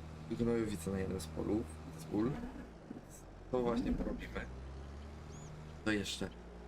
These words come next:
Yy, no niestety nie zdążyłem zabrać poza odcinkami pola tamtego na górze, gdzie właśnie przerwał pracę pracownik. Bo po prostu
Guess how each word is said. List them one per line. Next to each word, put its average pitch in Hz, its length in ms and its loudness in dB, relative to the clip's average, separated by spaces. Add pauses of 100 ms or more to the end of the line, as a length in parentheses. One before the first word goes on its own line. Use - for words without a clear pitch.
(680)
Yy, 110 560 4 (1000)
no 117 60 4
niestety 117 640 4 (300)
nie 120 160 6
zdążyłem 117 440 4
zabrać 107 320 4
poza 101 200 0
odcinkami 98 520 0
pola 98 300 4
tamtego 92 420 0
na 92 140 2
górze, 90 360 4 (400)
gdzie 90 100 -2
właśnie 92 320 -2 (260)
przerwał 95 340 4
pracę 92 320 2
pracownik. 92 600 -2 (3500)
Bo 117 160 4
po 120 60 2
prostu 117 560 4